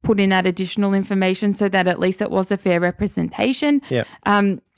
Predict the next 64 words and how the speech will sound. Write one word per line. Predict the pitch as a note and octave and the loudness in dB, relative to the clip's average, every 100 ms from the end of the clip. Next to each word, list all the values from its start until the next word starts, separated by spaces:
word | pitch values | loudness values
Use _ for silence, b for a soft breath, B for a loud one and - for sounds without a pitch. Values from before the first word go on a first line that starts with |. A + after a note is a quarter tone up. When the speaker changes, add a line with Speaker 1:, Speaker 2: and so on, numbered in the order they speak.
| - - | -10 0
Speaker 1:
they | G3 F#3 | 2 2
declined, | G3 G3 F#3 F#3 | -2 0 0 2
so | A3 | 0
it | G#3 | 0
didn't, | G#3+ G3+ - | 0 -4 -4
we | - G#3+ | -2 0
didn't | G#3 F#3+ | 0 0
put | G3 F3+ | -2 0
it | |
up | E3 - | 0 0
because | A3 A3+ G#3 | 0 0 0
at | - - - | -6 -8 -2
the | |
end | C#4 D#4+ | 0 0
of | C4 | -2
the | A3 | 0
day, | G#3 G3 | 0 2
we, | F#3 G3 G3+ - | 2 0 -2 0
we | G#3+ | 0
wanna | G#3+ C4 D4+ | 2 2 2
make | A3+ F#3+ | 2 0
sure | - F#3+ | 0 0
that | F3+ F3+ | 0 0
all | F#3 F#3 | 2 0
of | F3 | 0
the | F3+ | -2
information | F3+ F3+ E3+ E3+ - E3+ D#3+ _ | -2 -2 -2 -2 -2 -4 -6 _
that | F3+ D#3+ F3+ F3 | -14 0 2 2
is | F3 F3 | 2 0
on | F3 E3 | 0 0
our | E3 | -2
website | E3 D#3 - F3 - B B - | -2 -4 -2 -2 -4 B B -2
is | G#3 | 0
going | F#3+ G3+ G3 G#3 | 2 2 2 2
to | A#3 | 0
be | G3+ F#3+ | 0 0
helpful, | - E3+ - F3+ E3 F#3 - | 0 -2 -2 -2 -2 -2 -2
Speaker 2:
Yes. | A2 G2 - - - - | -4 -4 -10 -20 -8 -4
Speaker 1:
is | G#3+ | -2
going | - G3+ A3 | 2 2 0
to | A#3+ | 0
be | F#3 F3+ | 0 -2
fair, | - E3 D#3+ D#3+ - | 0 0 2 0 0
and | F3+ E3 | -2 -2
is | E3+ | -4
going | - F3 E3+ E3+ | -2 -2 -2 -4
to | - | -4
be | D3+ | -4
honest. | D#3 C#3+ B2 - - - - | -2 -2 -4 -10 -14 -18 -4
Speaker 2:
I | B2 | 0
guess | B2 C3 | 0 2
ultimately | B2+ B2 A2+ G2+ G2 | 2 2 0 -2 0
you're, | G#2+ G#2 | 0 0
you're | F2+ A2+ | 0 2
neither | A2 A2 A2+ G#2+ | 4 4 4 4
representing | G#2 - G#2+ G2+ G2+ G2+ G#2 | 0 -2 -2 0 0 0 -2
the | G2+ | -2
surgeon | - G#2 G2 G2+ G#2 | 0 0 0 0 2
nor | G#2+ G#2 | 2 2
the | |
client. | G2+ G2 F2 E2 | 0 0 -2 -2
You're, | G2 G2+ G2 - | 0 0 0 -2
you're | G2+ G2 | -2 0
just | G2 A2+ - | 0 -2 -4